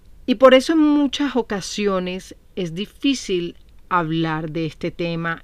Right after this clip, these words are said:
y reconocer o reconocernos a nosotros mismos que sentimos envidia, que hemos sentido envidia en algún momento de nuestra vida y que es posible que sigamos sintiendo envidia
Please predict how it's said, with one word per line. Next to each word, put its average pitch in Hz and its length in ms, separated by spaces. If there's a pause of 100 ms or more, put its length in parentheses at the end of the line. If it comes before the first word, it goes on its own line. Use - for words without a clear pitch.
y 202 100
reconocer 185 1120 (280)
o 214 160
reconocernos 196 1200
a 170 60
nosotros 160 500
mismos 196 680 (540)
que 175 100
sentimos 180 540
envidia, 233 1000 (220)
que 175 120
hemos 160 200
sentido 175 460
envidia 226 420
en 214 80
algún 202 240
momento 196 420
de 190 120
nuestra 185 440
vida 208 440
y 320 140
que 196 100
es 160 60
posible 220 520 (400)
que 196 120
sigamos 185 400
sintiendo 175 540
envidia 180 680